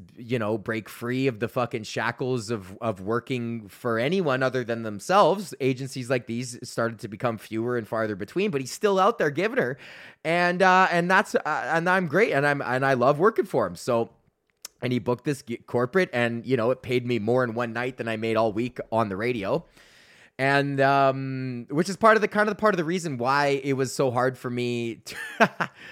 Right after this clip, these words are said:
<laughs> you know, in my twenties, it's like, why the fuck do I need a job? Like, I, I'm gonna make, I, y-, I gotta work a whole week to make what I do and just drive into this one place on one night and just go rip it up for an hour.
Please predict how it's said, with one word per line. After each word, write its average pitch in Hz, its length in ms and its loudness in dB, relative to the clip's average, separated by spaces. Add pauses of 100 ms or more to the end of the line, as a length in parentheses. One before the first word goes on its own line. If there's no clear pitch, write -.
(240)
<laughs> - 580 -14
you 180 240 2
know, 151 200 8
in 156 100 2
my 147 140 2
twenties, 165 500 0
it's 147 180 -4
like, 139 220 0
why 151 180 4
the 180 120 2
fuck 185 260 0
do 180 80 0
I 160 80 4
need 165 140 0
a 156 60 -2
job? 139 420 4
Like, 113 180 0
I, 117 240 2
I'm 117 380 0
gonna 131 240 2
make, 127 320 0 (120)
I, 123 140 -8 (140)
y-, 135 320 -4
I 131 80 0
gotta 160 160 2
work 151 240 0
a 127 80 2
whole 165 320 2
week 151 540 -4
to 127 120 -4
make 117 300 -6
what 120 180 0
I 113 140 0
do 110 560 -2
and 113 100 -2
just 107 200 -6
drive 131 280 -2
into 143 100 -4
this 135 220 -4
one 135 220 -4
place 175 340 -2
on 104 220 -2
one 95 180 -6
night 85 320 -10
and 98 160 -8
just 98 160 -10
go 123 240 2
rip 120 340 -2
it 131 60 -2
up 151 180 0
for 131 140 -4
an 101 80 -4
hour. 85 340 -8